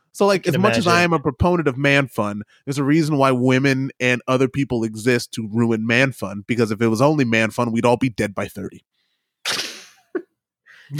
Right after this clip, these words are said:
Speaker 2: Just
Speaker 1: We
Speaker 2: like,
Speaker 1: would be.
Speaker 2: just
Speaker 1: We'd
Speaker 2: like,
Speaker 1: all be dead.
Speaker 2: just like Jesus Christ. Uh, there <laughs>
Speaker 1: Thirty-two.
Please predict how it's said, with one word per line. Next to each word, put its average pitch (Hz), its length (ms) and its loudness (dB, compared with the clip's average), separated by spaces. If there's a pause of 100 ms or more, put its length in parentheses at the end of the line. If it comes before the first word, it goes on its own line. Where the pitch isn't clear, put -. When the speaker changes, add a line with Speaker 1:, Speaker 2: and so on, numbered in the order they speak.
Speaker 2:
Just - 180 -10
Speaker 1:
We 294 140 4
Speaker 2:
like, - 80 -4
Speaker 1:
would 247 200 0
be. 113 100 -2
Speaker 2:
just 113 100 -6
Speaker 1:
We'd 143 80 4
Speaker 2:
like, 226 80 6
Speaker 1:
all 226 60 2
be 190 120 -2
dead. 95 220 -8 (580)
Speaker 2:
just - 200 -10
like 113 180 0
Jesus 110 400 -4
Christ. - 380 -14 (100)
Uh, 135 320 4 (100)
there 151 540 2
<laughs> - 180 -12
Speaker 1:
Thirty-two. 131 400 0